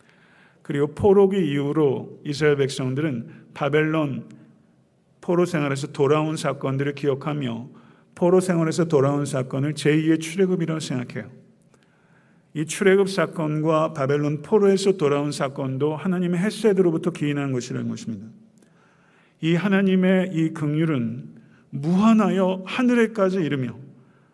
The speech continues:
"여호와여, 주의 인자하심이 하늘에 있고 주의 진실하심이 공중에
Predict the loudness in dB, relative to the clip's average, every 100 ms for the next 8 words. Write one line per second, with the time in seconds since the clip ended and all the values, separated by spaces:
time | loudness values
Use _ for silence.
0 | _ _ 4 6 8 4 2 -2 -2 0
1 | 0 0 0 -2 -4 -2 -2 -4 -8 -2
2 | 0 4 4 2 -4 -6 -8 -6 0 0
3 | 0 -2 -2 -2 -4 -4 -6 -6 -8 -2
4 | 0 0 0 -2 -2 -6